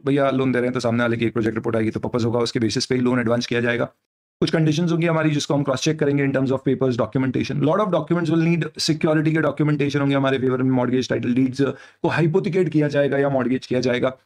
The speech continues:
अ, असेट्स या securities को वो check करना पड़ेगा। फिर sanction की पूरी terms define होगी, interest रेट डिफाइन होगा, फिर dispersal होगा, फिर रिव्यू ऑफ ऑपरेशंस होंगे, देखेंगे खाता एनपीए तो नहीं हो गया, recovery में डाउट तो नहीं है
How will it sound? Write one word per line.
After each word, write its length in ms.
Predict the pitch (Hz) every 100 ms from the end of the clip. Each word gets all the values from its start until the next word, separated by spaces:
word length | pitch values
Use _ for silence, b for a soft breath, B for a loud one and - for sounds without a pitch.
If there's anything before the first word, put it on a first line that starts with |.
| _ -
अ, 40 |
असेट्स 520 | 143 143 147 135 139 135
या 40 |
securities 560 | 127 123 127 127 139 127
को 120 | 131
वो 80 | 123
check 180 | 113
करना 220 | - 120 120
पड़ेगा। 280 | 120 127
फिर 320 | 127 170 175 180 B
sanction 440 | - 170 170 208 220
की 80 | 208
पूरी 180 | 208
terms 240 | 214 185 175
define 260 | 175 180
होगी, 160 | 170 175
interest 440 | 180 165 165 165
रेट 100 | 156
डिफाइन 300 | 147 156 156
होगा, 260 | 156 156 151
फिर 260 | - 202 233
dispersal 520 | 170 151 170 160 185
होगा, 200 | 170 165
फिर 160 | 156
रिव्यू 220 | 151 139 156
ऑफ 80 |
ऑपरेशंस 440 | 135 127 131 123 135
होंगे, 200 | 131 131
देखेंगे 280 | 123 127 131
खाता 240 | 120 -
एनपीए 240 | 117 123
तो 100 | 117
नहीं 140 | 127 123
हो 60 |
गया, 120 | 123 123
recovery 300 | 120 123 139
में 140 | 135
डाउट 180 | 117 117
तो 80 | 127
नहीं 120 |
है 80 | 127